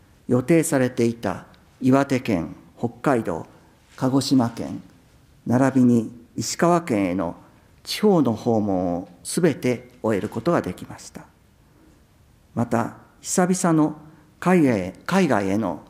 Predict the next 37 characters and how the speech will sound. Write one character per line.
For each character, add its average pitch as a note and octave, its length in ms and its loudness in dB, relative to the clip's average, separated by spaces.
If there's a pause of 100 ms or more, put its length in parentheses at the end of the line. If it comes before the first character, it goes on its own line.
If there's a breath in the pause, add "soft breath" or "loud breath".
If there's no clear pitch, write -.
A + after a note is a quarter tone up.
(140)
親 C3 300 4
善 B2 200 2
訪 B2+ 180 0
問 E2+ 260 -2
と F2 140 -12
し - 140 -18
て、 - 220 -12 (1040 soft breath)
滞 D3+ 200 2
在 D#3+ 220 0
期 - 140 -14
間 A#2 300 0
が D2 220 -6 (220)
国 C#3 300 0
内 B2 200 2
で G2 280 -4 (240)
地 - 200 -12
方 G#3 220 4
を B2 40 2
訪 C3 200 2
問 C3 220 6
す C3+ 120 -6
る B2+ 120 0
時 A#2+ 260 -4
よ F#2+ 100 0
り F#2+ 120 -6
も E2+ 140 -6
長 A#2 340 -2
い G2 140 -2 (600 loud breath)
イ B3+ 100 4
ン C4+ 60 6
ド B3+ 120 4
ネ C3 120 4
シ - 180 -4
ア F2+ 60 -4
訪 G#2 280 -4
問 F2 320 -4
を F2+ 100 -12